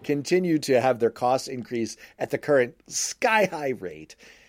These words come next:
You know, what is that gonna look like? And then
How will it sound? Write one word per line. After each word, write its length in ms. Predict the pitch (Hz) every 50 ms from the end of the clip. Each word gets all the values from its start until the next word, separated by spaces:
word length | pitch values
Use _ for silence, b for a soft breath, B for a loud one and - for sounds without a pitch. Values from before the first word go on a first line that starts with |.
| b b b b
You 120 | - 139
know, 140 | 131 113 95
what 380 | 92 107 101 104 120 139 156 165
is 140 | 180 160
that 220 | 127 151 139 135 -
gonna 200 | - 123 113 107
look 320 | 104 101 101 92 - -
like? 300 | - 78 65 64 _ _ b b b b b
And 140 | 156 170 185
then 400 | 233 269 247 170 139 135 139